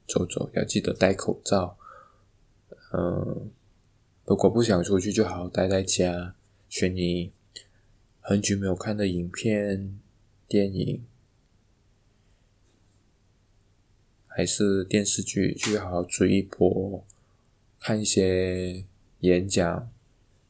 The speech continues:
正能量的演讲，去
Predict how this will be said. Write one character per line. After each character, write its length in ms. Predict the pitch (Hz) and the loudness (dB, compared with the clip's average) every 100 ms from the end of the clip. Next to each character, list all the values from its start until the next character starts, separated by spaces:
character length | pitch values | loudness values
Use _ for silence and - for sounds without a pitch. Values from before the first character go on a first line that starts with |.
| - | 0
正 200 | - 110 | 2 4
能 160 | 98 90 | 2 0
量 220 | 101 101 | 0 2
的 180 | 95 87 | 4 4
演 360 | 95 90 95 | 4 2 4
讲， 500 | 95 95 98 95 101 117 - - _ _ _ _ _ _ - _ _ _ _ _ _ _ _ _ | 6 6 4 -2 -2 -6 -10 -16 _ _ _ _ _ _ -20 _ _ _ _ _ _ _ _ _
去 340 | - 120 110 | 0 2 2